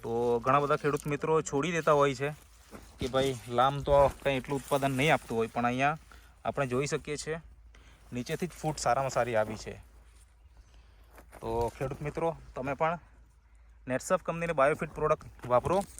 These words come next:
અને એનાથી આવું જોરદાર પરિણામ મેળવો. આપણે અત્યારે શેરડીના ખેતરમાં ઊભા છીએ.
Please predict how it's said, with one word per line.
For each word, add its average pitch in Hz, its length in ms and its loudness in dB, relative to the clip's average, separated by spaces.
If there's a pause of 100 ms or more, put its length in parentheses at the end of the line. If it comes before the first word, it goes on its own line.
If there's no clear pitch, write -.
(720)
અને 123 120 -2
એનાથી 135 280 2
આવું 147 380 -2
જોરદાર 127 440 2
પરિણામ 123 320 0
મેળવો. 104 300 -4 (3750)
આપણે 147 240 2
અત્યારે 156 280 4
શેરડીના 147 360 2
ખેતરમાં 156 400 4
ઊભા 143 200 8
છીએ. 156 320 -2